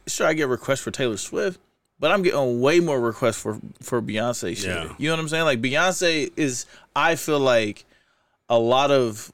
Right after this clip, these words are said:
Speaker 1: uh, L G B T Q people,
Speaker 2: Mm.
Speaker 1: lo-, they w-, they're gonna take Beyonce
Speaker 2: Yeah, for sure.
Speaker 1: over Taylor Swift. And I would put Beyonce, Nicki Minaj, then Taylor Swift in the, in, in, in my
Speaker 2: <laughs> Okay.
Speaker 1: power, in my power rankings.
Speaker 2: Okay.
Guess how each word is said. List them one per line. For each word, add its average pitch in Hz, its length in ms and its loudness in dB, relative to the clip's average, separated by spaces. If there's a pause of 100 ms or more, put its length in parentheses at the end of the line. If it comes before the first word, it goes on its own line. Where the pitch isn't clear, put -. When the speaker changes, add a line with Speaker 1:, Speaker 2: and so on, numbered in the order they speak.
Speaker 1:
uh, 101 420 2 (100)
L 135 100 4
G 131 140 -2
B 131 120 -4
T 123 160 -4
Q 143 200 -2
people, 175 400 0 (200)
Speaker 2:
Mm. 95 180 -14 (540)
Speaker 1:
lo-, 120 320 0
they 101 280 -2
w-, 139 180 0
they're 135 220 2
gonna 151 180 -2
take 127 220 -6
Beyonce 120 640 -2 (140)
Speaker 2:
Yeah, 120 160 -2
for 92 140 -12
sure. 82 340 -12
Speaker 1:
over 135 200 4
Taylor 123 300 -2
Swift. 127 380 -2 (180)
And 135 160 0
I 160 140 4
would 202 180 4
put 202 260 4 (320)
Beyonce, 190 800 2 (160)
Nicki 165 240 -4
Minaj, 175 520 -2 (140)
then 143 280 -4
Taylor 120 260 0
Swift 104 420 -8 (560)
in 135 140 -4
the, 123 340 0
in, 131 140 -2
in, 139 180 -2 (160)
in 143 120 -2
my 147 160 2
Speaker 2:
<laughs> - 0 -
Okay. 151 120 -2
Speaker 1:
power, 156 360 4
in 147 80 0
my 160 140 2
power 180 360 4
rankings. 120 600 -2 (140)
Speaker 2:
Okay. 135 280 -4